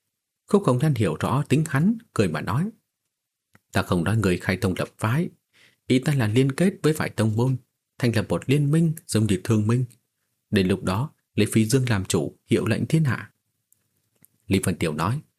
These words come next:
"Nếu là kết minh thì có thể suy xét, nhưng việc hiệu lệnh thiên hạ thì không thể. Hơn nữa không biết bắt đầu từ đâu."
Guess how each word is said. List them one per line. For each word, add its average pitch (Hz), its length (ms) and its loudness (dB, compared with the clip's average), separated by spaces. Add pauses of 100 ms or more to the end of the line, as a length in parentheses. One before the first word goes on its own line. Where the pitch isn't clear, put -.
(580)
"Nếu 175 120 2
là 143 100 0
kết 180 280 -2
minh 151 320 2
thì - 140 0
có 120 140 -2
thể 80 140 -2
suy 82 220 -2
xét, 120 240 -4 (540)
nhưng 180 120 4
việc - 180 0
hiệu 92 140 2
lệnh 104 200 -2
thiên 170 160 2
hạ 95 360 -2
thì 92 100 -2
không 110 220 -2
thể. 78 320 -6 (480)
Hơn 95 200 0
nữa 98 340 4
không 101 140 0
biết 131 160 0
bắt 165 140 -2
đầu 80 200 -2
từ 82 80 -4
đâu." 127 260 -2